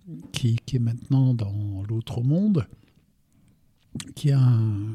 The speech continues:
un viticulteur dans le Piémont italien. Euh, moi, je le comparais à Don Quichotte. Il est tout mince, euh, une petite barbichette et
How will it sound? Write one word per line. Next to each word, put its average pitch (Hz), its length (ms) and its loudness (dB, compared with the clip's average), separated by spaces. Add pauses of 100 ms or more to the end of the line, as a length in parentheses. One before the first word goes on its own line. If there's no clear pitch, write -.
un 120 80 0
viticulteur 127 800 0
dans 107 160 2
le 104 120 -2 (420)
Piémont 123 840 4
italien. 123 540 0 (1000)
Euh, 104 580 0 (920)
moi, 104 100 0
je 123 60 2
le 120 80 4
comparais 127 600 4
à 104 340 2 (240)
Don 127 120 6
Quichotte. - 720 0 (720)
Il 113 100 0
est 110 100 -2
tout - 240 -4
mince, 135 720 6
euh, 113 480 4 (800)
une 123 80 -12
petite - 340 -2
barbichette 117 920 0
et 107 720 2